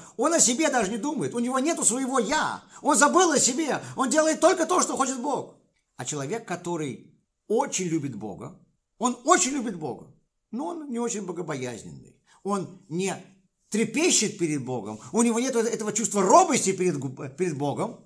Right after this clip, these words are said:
но он Бога очень любит. Вот такой человек может согрешить. Почему? Потому что его любовь — это проявление его "я". Он постоянно думает о том, что проявить себя.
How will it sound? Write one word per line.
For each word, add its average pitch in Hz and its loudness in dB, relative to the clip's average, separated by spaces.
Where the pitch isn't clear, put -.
но 220 -2
он 247 0
Бога 240 6
очень 285 10
любит. 147 0
Вот - -18
такой 294 -10
человек 92 -12
может 143 -10
согрешить. 160 -16
Почему? 123 -10
Потому 247 2
что - -2
его 262 0
любовь — 269 -2
это 240 -2
проявление 240 -2
его 214 4
"я". 226 0
Он 285 4
постоянно 220 4
думает 180 2
о 330 0
том, 220 -2
что 240 -2
проявить 156 0
себя. 330 4